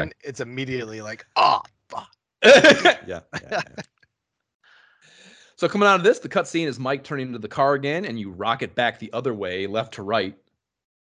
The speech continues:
Speaker 1: back over the neighborhood, you know, that you, that you came into here, which kinda, you know, I don't know. I s-, I was surprised to be able to discern story from that cutscene. You know, that just seemed, the first time you see it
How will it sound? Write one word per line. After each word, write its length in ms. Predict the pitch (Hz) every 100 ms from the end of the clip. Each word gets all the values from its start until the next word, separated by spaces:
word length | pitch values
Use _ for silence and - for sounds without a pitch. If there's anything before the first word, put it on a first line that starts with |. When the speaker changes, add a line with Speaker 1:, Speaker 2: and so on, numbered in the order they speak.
| _
Speaker 1:
back 240 | - 107 113
over 160 | 107
the 80 | 95
neighborhood, 560 | 92 101 101 87 80 98
you 140 | 92
know, 220 | 87 87 90 -
that 140 | 95
you, 200 | 95 90
that 160 | 85 87
you 140 | 90 87
came 260 | - 95
into 460 | 90 92 95 101 82
here, 240 | 80 78
which 180 | 85 -
kinda, 280 | - 85 78
you 80 | 82
know, 200 | 78 - _ _ _ _ -
I 100 | 95
don't 120 | 90
know. 100 | 85
I 60 | 95
s-, 120 | - 135
I 80 |
was 160 | 139 135
surprised 600 | 151 - 160 147 147 139
to 60 | 123
be 180 | 123 123
able 140 | 113
to 100 | 113
discern 480 | 101 - 120 110 98
story 500 | - 98 95 85 82 _ _ _
from 180 | - 90
that 140 | 82
cutscene. 520 | - - - 71 73 80
You 60 |
know, 140 | 80 73
that 160 | 90 90
just 160 | 95
seemed, 220 | 107 92 - -
the 60 | 139
first 240 | 202 214
time 180 | 190 160
you 100 | 151
see 260 | - 135 139
it 220 | 151